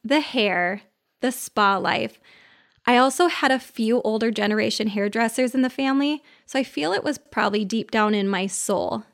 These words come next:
hidden somewhere. But what was interesting about this was that at the time when I was a senior, it was a big deal in the mom talk world to brag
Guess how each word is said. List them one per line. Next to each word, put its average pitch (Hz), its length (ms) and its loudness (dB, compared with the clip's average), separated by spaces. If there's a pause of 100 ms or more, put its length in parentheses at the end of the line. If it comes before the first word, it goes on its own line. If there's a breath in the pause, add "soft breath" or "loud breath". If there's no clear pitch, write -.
hidden - 340 -4
somewhere. - 600 -6 (180)
But 254 140 4
what 262 160 4
was 311 260 4
interesting 311 560 2
about 208 320 0
this 196 280 -4
was 220 180 -4
that 220 320 0
at 196 240 -2
the 349 80 0
time 202 720 -4
when 214 160 0
I 190 100 0
was 220 180 -2
a 269 80 0
senior, 190 520 -2 (460 soft breath)
it 220 160 0
was 311 240 2
a 277 220 0 (100)
big 196 300 -2
deal 185 480 -2
in 202 140 0
the 185 80 -2
mom 175 380 -2
talk 240 360 -4
world 254 400 0 (400 loud breath)
to 240 180 0
brag 220 600 0